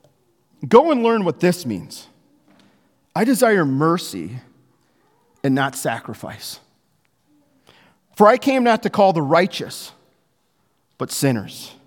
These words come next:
Jesus is, is actually paraphrasing Hosea six six, and they would have known this. Hosea six six sa-, says this. He says, "For I desire steadfast love and not sacrifice, the knowledge of God rather than burnt offering."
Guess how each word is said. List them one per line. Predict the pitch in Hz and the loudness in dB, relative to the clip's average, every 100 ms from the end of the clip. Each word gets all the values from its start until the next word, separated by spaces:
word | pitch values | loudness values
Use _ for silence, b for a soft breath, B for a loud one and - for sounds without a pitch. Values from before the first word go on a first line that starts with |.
| _ b b b b | _ b b b b
Jesus | 156 233 302 311 285 | -2 0 2 0 -2
is, | 233 147 165 | -2 -2 -2
is | 196 180 139 - | 0 0 -2 -2
actually | 214 208 202 | -2 -2 -6
paraphrasing | 147 190 240 240 - 170 151 156 151 b b b b b | -4 2 4 4 2 -2 -2 -2 -4 b b b b b
Hosea | - 160 190 202 160 | -2 0 2 2 2
six | - - 226 - | -2 -2 -2 -4
six, | - 196 - - | -2 -2 -2 -4
and | 147 165 | 0 4
they | 196 | 4
would | 185 | 2
have | 139 | 0
known | 151 156 | 0 0
this. | 131 92 | -2 -4
Hosea | 151 208 208 | -2 0 0
six | - 214 | -2 -4
six | - 196 - | -2 -4 -4
sa-, | 160 - b - | -6 -8 b -6
says | - 165 131 | -2 -2 0
this. | 160 | -2
He | 143 | -2
says, | 127 165 113 B B B B _ _ _ _ | -4 -4 -4 B B B B _ _ _ _
"For | - 185 | 0 4
I | 208 | 4
desire | 247 220 220 175 | 4 2 2 0
steadfast | - 226 226 247 214 196 | 0 0 0 0 0 0
love | 175 175 175 | 2 2 2
and | 156 | 0
not | 147 156 | -2 -2
sacrifice, | - 165 139 139 - 135 127 | -2 -2 -2 -6 -4 -4 -2
the | - | -4
knowledge | 131 143 156 143 | 0 2 2 0
of | 139 | -4
God | 139 131 127 | 0 0 0
rather | 127 123 123 127 | 0 -2 -2 -4
than | 120 110 | -4 -4
burnt | 113 113 | -4 -4
offering." | 107 107 - 101 | -6 -8 -10 -12